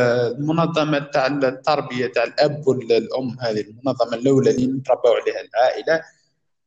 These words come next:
ت-، تقريبًا تجي على ستيل، آه، ديكتاتورية، طغاة، شغل، آه، لازم هما وش يمشي عليهم، مش انت وش يمشي عليك.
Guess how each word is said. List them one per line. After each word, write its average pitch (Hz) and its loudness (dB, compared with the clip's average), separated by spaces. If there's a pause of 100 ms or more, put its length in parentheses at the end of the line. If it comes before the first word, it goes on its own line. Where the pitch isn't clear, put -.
(100)
ت-، 151 2
تقريبًا 175 0
تجي 151 0
على 165 0
ستيل، 165 0
آه، 135 4
ديكتاتورية، 143 2
طغاة، 131 0
شغل، 127 -2
آه، 120 2 (280)
لازم 151 2
هما 175 2
وش - -6
يمشي 175 2
عليهم، 139 0
مش 160 -2
انت 180 0
وش 170 0
يمشي 147 0
عليك. 117 -2